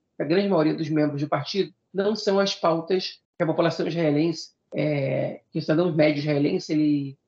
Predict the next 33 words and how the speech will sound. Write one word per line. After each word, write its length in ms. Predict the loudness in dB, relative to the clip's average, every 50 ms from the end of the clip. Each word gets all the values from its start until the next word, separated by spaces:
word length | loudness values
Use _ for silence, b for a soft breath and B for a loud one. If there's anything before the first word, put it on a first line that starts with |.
| _ _
ele 160 | 0 0 0
tá 540 | 2 2 2 2 4 2 2 2 2 2 4
olhando 440 | 4 4 4 4 4 2 0 -2 -4 _
com 220 | _ -4 -2 -2 0
mais 180 | 2 2 2
atenção. 540 | 2 2 2 2 2 4 2 2 2 0 -2
Por 80 | -4 -6
exemplo, 200 | -8 -8 -6 -4
tem 100 | -4 -2
uma 60 | -2
deputada 480 | -4 -4 -2 0 2 2 2 2 -2 -6 _ _
árabe 400 | -2 0 2 2 0 -2 -2 -8
que 100 | -8 _
tá 80 | -4 -4
lutando 280 | -4 -2 -2 0 0
aí 80 | 0 0
pelos 180 | 0 -2 0
direitos 300 | 2 0 0 -2 -4 -6 -2
da, 160 | 0 0 2
da 120 | 2 0
população 440 | -4 -2 -4 -4 -4 -2 0 0 2
árabe, 320 | 2 2 2 0 -4 -8 -14 _ _ _ _ _ _ _ -8
mas 100 | -6 -4
que 80 | -2
não 60 | -2
consegue 340 | 0 0 -2 0 -2 -2 -2
recrutar 460 | -2 -4 -4 -6 -4 -2 0 0 2
votos 380 | 2 0 0 0 -2 -2 0 2
árabes 300 | 2 2 0 -2 -6 -10
suficientes 380 | -10 -10 -6 -4 -4 -4 -4 -6
pro 80 | -6
partido. 520 | -6 -6 -6 -4 -4 -2 -2 -2 -2 -2 -8
Então, 340 | -8 -6 -6 -6 -6 -6